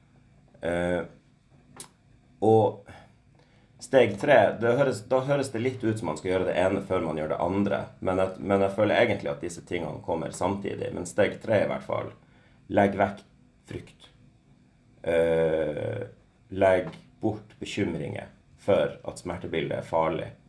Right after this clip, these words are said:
Utrolig viktig steg. En utrolig viktig sånn pilar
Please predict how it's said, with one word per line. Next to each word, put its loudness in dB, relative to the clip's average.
Utrolig -4
viktig -10
steg. -4
En -6
utrolig -4
viktig -4
sånn -6
pilar 6